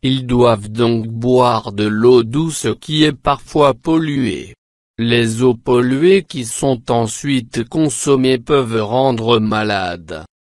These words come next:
Il y aurait deux millions de personnes qui meurent à cause des maladies attrapées en buvant de l'eau polluée.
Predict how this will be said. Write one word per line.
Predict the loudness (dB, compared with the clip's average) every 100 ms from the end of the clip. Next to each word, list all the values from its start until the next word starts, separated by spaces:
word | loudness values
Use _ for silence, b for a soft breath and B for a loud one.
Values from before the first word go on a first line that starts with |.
| _ _ _
Il | -6 -4
y | 0
aurait | 0 0 -4
deux | 0 0
millions | 2 0 0 0 0
de | 0 -2
personnes | 2 0 0 0 2 2 0 -2
qui | -2
meurent | 0 4 6 6 6 4
à | 2
cause | -2 -2 -2 0 -2
des | -2 0
maladies | 4 4 4 2 0 -4 -4 0 0
attrapées | 0 -4 -4 -4 -2 0 2
en | 2 0
buvant | 0 0 2 2 2
de | 2
l'eau | 2 4 4
polluée. | 2 2 4 4 0 -2 -6 -14